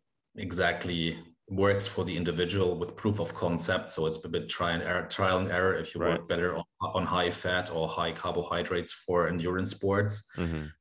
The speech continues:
Speaker 1: Um, there's both. <laughs> So it's, uh, an individu-, individual question.
Speaker 2: Mm-hmm.
Speaker 1: But if you focus on the basics of, of a healthy nutrition, natural whole foods, like, uh, animal-based protein with, uh, medium,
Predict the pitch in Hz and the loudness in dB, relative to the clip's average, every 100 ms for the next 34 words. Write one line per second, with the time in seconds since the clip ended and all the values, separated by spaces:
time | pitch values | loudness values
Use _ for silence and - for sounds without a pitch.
0 | - 78 76 78 _ _ _ 90 85 82 | -4 -2 -2 -4 _ _ _ 0 2 0
1 | 104 - - 90 92 101 - - - - | -6 -6 2 4 4 -2 -8 -6 -2 0
2 | 107 - - - - 82 80 80 - 85 | -2 -6 -10 -6 -2 0 0 -2 0 2
3 | 78 76 87 87 90 87 98 101 92 87 | 4 2 0 0 0 2 2 0 0 -2
4 | 87 92 104 95 - 87 - - 95 101 | 0 0 -2 -2 -2 -2 -2 -2 0 -2
5 | - - - 95 87 78 76 - 78 - | -6 -16 -6 -2 0 -2 -6 -6 -4 -4
6 | - - - - 98 - 95 82 82 82 | -10 -6 2 4 4 0 0 0 2 2
7 | - 90 82 76 80 - 90 82 92 90 | 2 -2 -2 -2 -2 -2 -4 -2 0 0
8 | 90 90 80 82 95 87 87 87 85 85 | 0 0 -2 0 0 0 0 0 0 0
9 | 76 101 87 - 98 95 90 - - - | 0 2 0 0 -2 0 -2 -6 -10 -16
10 | - - 80 76 73 78 76 76 92 92 | -16 -8 -4 -4 -6 -6 -4 0 0 2
11 | 90 82 80 - - 90 87 85 87 82 | 2 2 2 0 0 2 2 0 -2 0
12 | 80 - 78 76 73 73 - - 101 95 | -2 -2 0 0 -2 -6 -10 -2 0 2
13 | 90 87 82 | 2 2 0